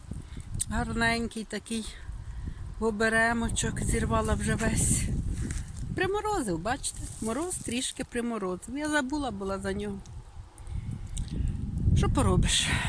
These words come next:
Так воно. Ще якийсь перчик, петрушечку несу. Нарвала.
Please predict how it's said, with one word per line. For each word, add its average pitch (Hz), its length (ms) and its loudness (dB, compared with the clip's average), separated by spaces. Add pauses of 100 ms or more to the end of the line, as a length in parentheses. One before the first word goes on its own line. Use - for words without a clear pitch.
(720)
Так - 120 -2
воно. - 340 2 (2250)
Ще 226 140 0
якийсь 196 300 -4
перчик, 320 600 -4 (100)
петрушечку - 800 -4
несу. 233 540 -4 (1000)
Нарвала. 196 560 0